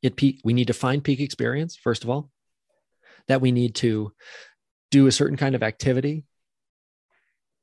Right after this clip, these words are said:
in a certain place at a certain intensity, and push us towards this individuated self, which is,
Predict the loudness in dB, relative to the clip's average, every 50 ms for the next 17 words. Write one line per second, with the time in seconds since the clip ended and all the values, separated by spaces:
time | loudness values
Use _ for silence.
0 | _ _ _ _ _ -4 -2 -2 0 0 -2 -4 -4 -6 -4 0 0 2 2 0
1 | -2 -4 -6 -6 -4 -4 -4 -4 -4 -6 -6 -10 -10 -10 -8 -6 -6 -4 -2 0
2 | 0 0 0 -2 -4 -4 -4 -8 _ _ _ _ _ _ _ _ _ _ _ _
3 | _ _ _ _ _ -20 -20 -20 -20 _ _ 0 0 2 2 0 -2 -4 -6 -10
4 | _ _ _ _ _ _ _ _ _ _ _ _ _ _ _ _ _ 0 2 2
5 | 4 4 4 2 2 0 0 4 4 6 6 4 2 0 -4 -10 -12 _ _ _
6 | _ _ _ _ _ -2 0 2 2 0 -2 -6 -10 -14 _ _ _ _ _ _
7 | _ _ _ _ _ _ _ 0 0 0 2 4 4 4 4 4 2 2 2 -2
8 | -4 -4 -4 -4 -6 -8 -10 -12 -8 -4 -4 -2 0 0 -2 -2 -4 -6